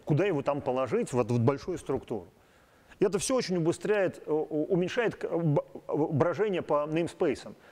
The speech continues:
Вам приехал объект и значение. Вы взяли хэш от этого объекта, сходили, или его I D, не знаю, как там внутри реализовано, сходили в вот эту вот структуру, которая всё хранит, взяли значение, вернули, всё.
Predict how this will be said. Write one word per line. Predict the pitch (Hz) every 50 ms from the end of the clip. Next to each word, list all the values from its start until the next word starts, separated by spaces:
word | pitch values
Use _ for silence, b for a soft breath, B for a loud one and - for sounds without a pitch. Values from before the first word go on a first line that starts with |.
| B B B
Вам | 151 175 185
приехал | 143 175 190 196 185 - 190 185
объект | 190 165 202 254 285 254 - - - -
и | 202 220
значение. | 165 185 180 160 - 143 123 117 107 104 101 - B B B B B B
Вы | 139 170
взяли | 190 151 196 190 175
хэш | - - 196 170 -
от | 180 -
этого | 185 - 180 180
объекта, | 180 175 196 247 240 165 - - - -
сходили, | - - - - 143 135 151 202 180 165
или |
его | 160 151 135 143
I | 147 - - 147 147
D, | 135 120 131 123
не | 113 113 120
знаю, | 113 117 117 110 95 92 92 B B B B
как | - 139 123
там | - 110 113
внутри | 113 113 101 - 110 101
реализовано, | 95 98 107 113 110 110 107 95 95 95 B B B B
сходили | - - - 170 160 202 196
в | 175 135 143 151
вот | 147 135 147 160 -
эту | 160 131 143
вот | 139 127
структуру, | - - - 170 175 - - 190 160 139
которая | - - 131 - 147 143 139
всё | - - 170
хранит, | - - 156 180 214 226 175
взяли | 123 127 156 151
значение, | 131 113 131 135 139 - 202 170 127
вернули, | 110 117 123 110 113 104 92 85
всё. | - - - - 98